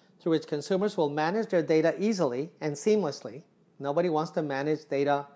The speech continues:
on a moment-by-moment basis. And they'll be able to connect through apps and A P Is with goods and services providers for mutual benefit.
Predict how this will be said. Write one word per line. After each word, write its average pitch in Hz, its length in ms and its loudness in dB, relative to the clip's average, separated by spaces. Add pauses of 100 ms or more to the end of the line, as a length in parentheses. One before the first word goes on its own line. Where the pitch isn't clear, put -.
(260)
on 135 160 -4
a 131 40 -6
moment-by-moment 135 880 -6
basis. - 540 -4 (640)
And 180 120 2
they'll 175 120 6
be 175 140 4
able 208 160 4
to 226 100 -8
connect 175 360 -2
through 170 200 0
apps 175 420 4
and 156 140 -2
A 156 100 0
P 160 220 -2
Is 147 280 2
with 147 200 -8
goods 185 240 0
and 180 120 -4
services 160 400 -2
providers 131 500 -4
for - 160 -6
mutual 135 380 -4
benefit. 127 420 -8